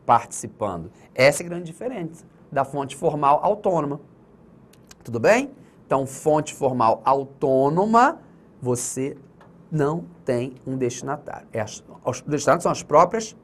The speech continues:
partes. Coloca lá, pra gente notar direitinho. Joga na telinha, por favor. Então, formação caracteriza de forma imediata participação dos destinatários,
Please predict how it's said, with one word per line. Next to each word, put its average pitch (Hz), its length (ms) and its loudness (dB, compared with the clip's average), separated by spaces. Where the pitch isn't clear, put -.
partes. - 360 0
Coloca - 260 4
lá, 202 220 4
pra - 80 -8
gente 135 140 -8
notar 127 240 -4
direitinho. 117 360 -6
Joga 107 160 -4
na - 80 -4
telinha, 127 220 -6
por 113 80 -12
favor. 101 300 -8
Então, 117 180 2
formação 123 840 -2
caracteriza 147 840 0
de 139 120 -10
forma 139 180 -2
imediata 160 720 0
participação 120 960 2
dos 127 160 -2
destinatários, 143 880 4